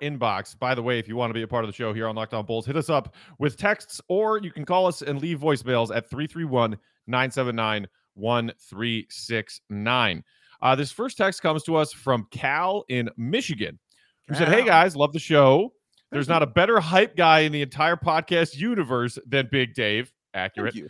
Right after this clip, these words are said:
Speaker 2: you.
Speaker 1: Uh,
Speaker 2: <laughs>
Speaker 1: "and Matt often feels like Chicago's angry Bulls fan spirit animal."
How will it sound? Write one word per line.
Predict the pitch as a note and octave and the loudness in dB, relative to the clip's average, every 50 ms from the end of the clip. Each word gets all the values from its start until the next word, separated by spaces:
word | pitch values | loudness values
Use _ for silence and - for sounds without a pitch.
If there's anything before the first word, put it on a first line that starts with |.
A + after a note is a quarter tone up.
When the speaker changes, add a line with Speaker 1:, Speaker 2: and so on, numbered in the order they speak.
| _ - | _ -20
Speaker 2:
you. | A#2+ - - | -12 -4 0
Speaker 1:
Uh, | B2+ B2+ B2 A#2+ A#2 A#2 A2+ G#2 G#2+ - | 2 4 4 6 6 4 4 2 0 -4
Speaker 2:
<laughs> | - - E3 | -6 -4 -2
Speaker 1:
"and | A#2 C3 C3 | -2 -2 0
Matt | C#3+ D#3 E3+ F#3 G3+ F3 | 2 4 4 4 4 4
often | F3 F3 F3 F3 E3 F#3 E3+ | 4 6 6 6 4 0 -4
feels | - - F3 E3+ E3+ C#3+ | -2 -2 0 0 0 0
like | D#3 D#3 D3 | -2 -2 -2
Chicago's | - D#3+ C#3+ - D#3+ D#3+ E3 E3+ E3 E3+ F3 E3+ D3 D#3 - | -4 -8 -8 -2 2 2 4 4 4 4 2 2 0 -2 -2
angry | C#3 D3+ D#3+ D#3 E3 E3+ | 0 0 0 -2 -4 -4
Bulls | D#3+ B2+ - D3 D#3 D3 - | -4 -4 -4 -4 -4 -4 -4
fan | - F3 E3 D#3+ D#3+ D#3 | -4 -2 0 0 0 -2
spirit | - - - C4+ C4 B3 G#3+ D#3+ | -6 -10 -8 -6 -4 -2 0 2
animal." | C#3 B2 A2+ A2+ G#2+ F#2+ F2 - | 2 2 0 0 -4 -6 -8 -10